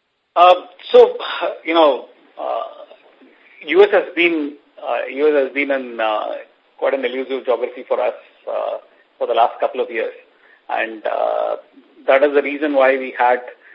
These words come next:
a change in the, uh, sales team and, uh, you know, investing in resources in the U S, uh, you know, to get, uh, you know, get more business from that particular geography. I would say we have had a mixed bag of success so far. Uh,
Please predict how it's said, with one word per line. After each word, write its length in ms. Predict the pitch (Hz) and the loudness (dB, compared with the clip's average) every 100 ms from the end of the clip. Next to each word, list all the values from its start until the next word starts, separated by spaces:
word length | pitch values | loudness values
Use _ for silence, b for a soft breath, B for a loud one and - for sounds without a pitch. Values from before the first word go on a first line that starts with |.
| B B B - | B B B -6
a 160 | 110 117 | -4 -2
change 260 | 143 143 135 | -2 -2 -4
in 140 | 135 | -10
the, 340 | 127 127 123 117 - - - | -10 -10 -12 -16 -20 -20 -10
uh, 200 | 117 113 - | -6 -6 -4
sales 200 | 131 127 - | -6 -6 -14
team 480 | 127 123 120 98 - - | -14 -12 -12 -14 -16 -14
and, 420 | 110 104 107 - | -12 -12 -12 -8
uh, 260 | 110 107 107 - | -4 -4 -6 -8
you 60 | |
know, 100 | 120 | -8
investing 520 | 120 120 127 - 127 120 | -8 -6 -8 -8 -12 -12
in 200 | 113 107 _ b b b b - | -12 -16 _ b b b b -18
resources 380 | 123 135 123 131 | -8 -8 -6 -8
in 120 | 135 135 | -8 -10
the 80 | |
U 220 | 131 120 110 | -8 -6 -6
S, 100 | 107 - - - | -6 -14 -20 -12
uh, 280 | - 107 - - | -8 -6 -8 -12
you 100 | 113 | -14
know, 80 | 117 | -14
to 120 | 113 104 | -14 -10
get, 140 | 117 - - - _ b b b _ _ 60 | -10 -10 -20 -20 _ b b b _ _ -12
uh, 300 | 58 57 113 - _ | -6 -6 -8 -12 _
you 120 | - | -16
know, 180 | 123 120 117 | -10 -10 -8
get 180 | 131 - | -10 -6
more 140 | 131 | -6
business 340 | 127 123 127 120 | -4 -6 -8 -8
from 160 | 123 113 | -8 -4
that 160 | - | -4
particular 320 | 117 113 123 | -6 -8 -6
geography. 460 | 117 113 117 - - _ B B B B | -6 -6 -8 -18 -20 _ B B B B
I 80 | 143 | -4
would 120 | 165 | -2
say 80 | - | 2
we 80 | 175 | 6
have 100 | 165 | 6
had 200 | 143 156 | 6 4
a 60 | 165 | 4
mixed 280 | 147 143 - | 0 -2 4
bag 180 | 139 | 6
of 80 | 139 - | 4 -2
success 320 | 135 - 143 - | -8 -8 -10 -2
so 120 | 139 - | -2 0
far. 400 | 123 117 - 135 | 2 0 -2 -2
Uh, 320 | 120 113 113 | 0 2 0